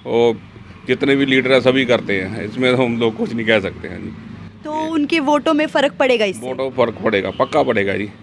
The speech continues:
Speaker 1: कोई लोग सोचते हैं इस बात को भी, कोई यूथ है, जो जनरेशन है, वो सोचते हैं इस बात को कि ये गलत हुआ है, क्योंकि उनको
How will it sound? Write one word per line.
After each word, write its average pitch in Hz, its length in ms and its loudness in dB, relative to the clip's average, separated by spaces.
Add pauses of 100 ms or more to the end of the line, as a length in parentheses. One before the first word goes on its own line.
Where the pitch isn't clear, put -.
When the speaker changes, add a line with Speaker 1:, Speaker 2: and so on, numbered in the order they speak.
(680)
Speaker 1:
कोई 110 120 0
लोग 113 340 0
सोचते 120 380 0
हैं 110 80 4
इस 98 80 -6
बात 104 220 0
को 95 140 -6
भी, 101 140 -4
कोई 123 480 -6
यूथ 110 300 -4
है, 117 140 0
जो 117 160 0
जनरेशन 107 480 -2
है, 117 60 -2
वो 117 120 -4
सोचते 107 320 -2
हैं 98 80 -4
इस 92 80 -10
बात 95 240 -6
को 95 120 -14 (640)
कि 104 60 -8
ये 107 360 2
गलत 113 240 0
हुआ 95 200 -6
है, 90 140 -14 (540)
क्योंकि 107 220 -4
उनको 117 380 0